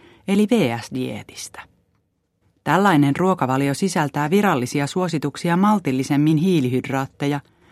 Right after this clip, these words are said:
mutta kyseessä ei kuitenkaan ole erittäin vähähiilihydraattinen tai ketogeeninen ruokavalio. Kirjan ohjeistuksesta hyötyy suurella todennäköisyydellä myös henkilö, jolla on metabolinen oireyhtymä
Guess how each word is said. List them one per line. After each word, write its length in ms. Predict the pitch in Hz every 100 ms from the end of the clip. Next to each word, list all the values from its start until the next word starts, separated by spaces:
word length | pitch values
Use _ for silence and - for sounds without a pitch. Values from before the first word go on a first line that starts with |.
| _
mutta 220 | 214 208
kyseessä 500 | 220 285 226 175 180
ei 100 | 185
kuitenkaan 580 | 185 226 196 151 160 165
ole 220 | 170 175 -
erittäin 520 | 233 190 - 120 123
vähähiilihydraattinen 1300 | 139 143 131 123 123 127 123 139 131 - 135 139 135 - - _
tai 160 | 220 214
ketogeeninen 800 | - 226 139 123 123 135 160 190
ruokavalio. 640 | 147 120 - - 107 101 - - _ _ _ _ _ _ _ _ _
Kirjan 440 | 175 208 190 143 160
ohjeistuksesta 800 | 185 185 123 - 131 - 139 139
hyötyy 400 | 160 160 156 143
suurella 460 | 214 214 160 135
todennäköisyydellä 1040 | 139 190 185 151 131 147 135 151 143 151 160
myös 300 | 175 175 -
henkilö, 440 | 226 175 135 131 - - _ _ _ -
jolla 220 | 165 165
on 100 | 165
metabolinen 760 | 185 214 170 131 127 131 135 139
oireyhtymä 720 | 175 175 135 120 110 131 135